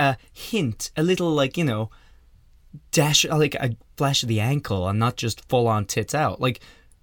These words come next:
go and fucking tell him. 'Cause, like, he's not gonna change what he thinks works, if what he thinks works. And clearly it does if you've had this amazing sex life with him. So unless you're very much, like, clear with him, he's,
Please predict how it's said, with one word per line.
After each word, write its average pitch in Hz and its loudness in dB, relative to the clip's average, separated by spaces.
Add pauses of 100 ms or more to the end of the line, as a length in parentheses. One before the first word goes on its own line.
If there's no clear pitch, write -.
(120)
go 175 4
and 175 0
fucking 160 2
tell 156 -2
him. - -10 (1040)
'Cause, 180 4
like, 196 6
he's 214 0
not 208 4
gonna 180 0
change 143 0
what 113 0
he 131 0
thinks 110 -4
works, 120 -2 (720)
if 135 4
what 117 2
he 117 2
thinks 107 -2
works. 139 2
And 101 -4
clearly 120 4
it 107 -4
does 113 0
if 95 -6
you've 98 -6
had 107 -2
this 101 -6
amazing 104 -4
sex 165 -2
life 87 -8
with 90 -10
him. - -18 (320)
So 131 -2
unless 147 0
you're 151 -2
very 123 0
much, 110 -2
like, 101 -6 (560)
clear 120 0
with 156 2
him, 190 -2
he's, 131 -4